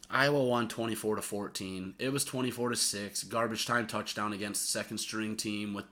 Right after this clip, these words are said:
uh, Utah State's first string offense in. Not too worried about it. But what I am worried about, Iowa's run game, uh, and run blocking was, uh, just very depressing to see. It was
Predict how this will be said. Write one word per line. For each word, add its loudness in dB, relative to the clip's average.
uh, 2
Utah -2
State's -2
first -6
string -6
offense -6
in. -8
Not -4
too -2
worried 2
about 2
it. 0
But 0
what 2
I 6
am 4
worried 4
about, 2
Iowa's 4
run 0
game, -2
uh, 0
and -4
run 2
blocking 0
was, 2
uh, -2
just 0
very 4
depressing -2
to -6
see. 2
It 2
was -4